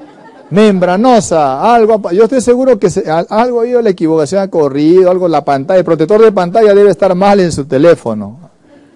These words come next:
El de peor pronóstico, por favor, mire acá, peor pronóstico es la proliferativa difusa, no la membranosa, la proliferativa difusa.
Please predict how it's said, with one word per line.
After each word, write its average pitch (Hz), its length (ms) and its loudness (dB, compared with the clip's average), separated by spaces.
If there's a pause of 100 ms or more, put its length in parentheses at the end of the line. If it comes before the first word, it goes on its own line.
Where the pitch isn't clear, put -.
(1000)
El 165 180 4
de 175 120 4
peor 196 260 4
pronóstico, 220 640 -2
por 175 160 -2
favor, 190 320 0
mire 220 200 4
acá, 220 380 0
peor 170 280 0
pronóstico 208 580 -2
es 202 80 0
la 175 160 -2
proliferativa 214 960 0
difusa, 185 1000 -4
no 156 180 -2
la 214 160 2
membranosa, 208 680 -4
la 127 160 -4
proliferativa 135 680 -2
difusa. 127 560 -6